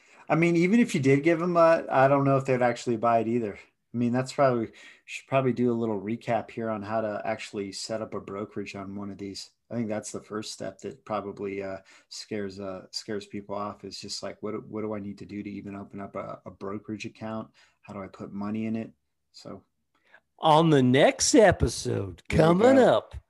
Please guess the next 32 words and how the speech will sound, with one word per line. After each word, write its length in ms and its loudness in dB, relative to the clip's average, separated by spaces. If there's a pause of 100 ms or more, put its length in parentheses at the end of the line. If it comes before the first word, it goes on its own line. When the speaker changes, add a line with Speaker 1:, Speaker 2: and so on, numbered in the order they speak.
(120)
Speaker 1:
Yeah. 180 2
Speaker 2:
our 80 2
tease 500 -4
for 160 -6
the 120 -6
day. 280 0 (460)
So 340 4
Nate, 360 4 (100)
I 60 2
think 480 2 (420)
I 60 -4
liked 360 -2
your, 320 2
uh, 480 4 (1160)
your 120 -8 (120)
Buffett 380 -2
take, 320 -8
man. 160 -8
That 80 -6
was 100 -10
a 60 -12
good 220 -8
take. 380 -2 (380)
I 100 -2
think 240 0 (320)
let's 300 -2
kinda 240 2
wrap 300 2
things 240 0
up 200 -2
for 140 0
today. 540 2